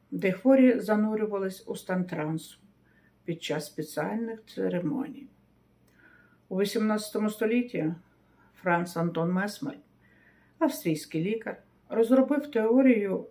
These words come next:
тваринного магнетизму. Він вірив, що існує невидима магнітна рідина, яка протікає через тіло і впливає на здоров'я.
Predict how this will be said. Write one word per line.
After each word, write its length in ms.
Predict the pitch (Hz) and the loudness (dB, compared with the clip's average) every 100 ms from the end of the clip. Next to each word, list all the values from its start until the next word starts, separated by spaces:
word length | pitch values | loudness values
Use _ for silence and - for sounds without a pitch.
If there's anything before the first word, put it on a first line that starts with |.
| - | -12
тваринного 640 | 190 202 226 226 220 202 | -4 -2 0 -2 -4 -8
магнетизму. 840 | 202 190 170 185 185 156 135 - - - _ _ _ _ _ _ _ _ _ - | -8 -6 -6 -6 -6 -6 -8 -8 -12 -12 _ _ _ _ _ _ _ _ _ 4
Він 260 | 269 269 | 12 12
вірив, 560 | 254 220 196 165 160 - - _ _ | 10 4 0 0 -2 -6 -10 _ _
що 300 | - - 190 | -10 0 2
існує 420 | 175 - 185 170 | 2 0 0 0
невидима 640 | 170 170 180 233 240 240 233 | 0 0 2 2 4 2 2
магнітна 760 | 220 202 196 196 196 196 190 190 | -2 -4 -6 -8 -10 -8 -8 -8
рідина, 640 | 190 180 175 170 160 165 185 - _ _ _ _ _ _ _ | -4 -4 -2 -2 -2 -4 -10 -16 _ _ _ _ _ _ _
яка 280 | 196 185 180 | -2 0 0
протікає 540 | 180 165 160 170 160 | -2 -6 -4 -2 0
через 340 | 160 175 160 - | 0 -4 -6 -8
тіло 520 | - 165 170 190 190 - _ | -8 -6 -4 -6 -12 -20 _
і 80 | 208 | -8
впливає 680 | 214 - 254 214 214 220 220 | -2 6 6 6 2 0 -2
на 160 | 208 | -2
здоров'я. 640 | 185 165 180 165 - - | -4 -4 -4 -4 -10 -14